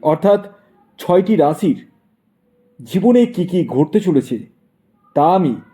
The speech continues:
আপনাদেরকে জানাতে চলেছি, এবং কোন সেই ছয়টি রাশি তাও আমি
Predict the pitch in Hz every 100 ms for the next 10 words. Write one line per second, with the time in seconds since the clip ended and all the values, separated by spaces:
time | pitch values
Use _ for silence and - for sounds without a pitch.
0 | _ _ 143 147 214 208 214 135 127 123
1 | - 156 156 208 208 208 190 220 233 233
2 | 240 226 - 139 139 156 156 185 170 147
3 | - _ _ _ _ _ - 147 143